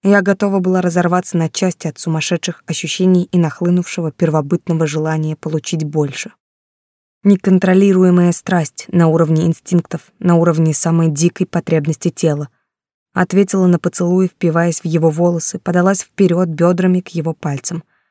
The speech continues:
Аш вдруг оторвался от моих губ и серьёзно прошептал: "Нежность". Провёл языком по моим дрожащим губам. "Ты её хотела".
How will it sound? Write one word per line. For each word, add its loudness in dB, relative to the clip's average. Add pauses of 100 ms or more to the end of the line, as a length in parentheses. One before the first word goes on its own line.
(280)
Аш 2
вдруг -2
оторвался -2
от -8
моих 0
губ -4
и -6
серьёзно -2
прошептал: -10 (1040)
"Нежность". 0 (800)
Провёл 2
языком -2
по -4
моим 0
дрожащим -4
губам. -4 (640)
"Ты 0
её 0
хотела". -6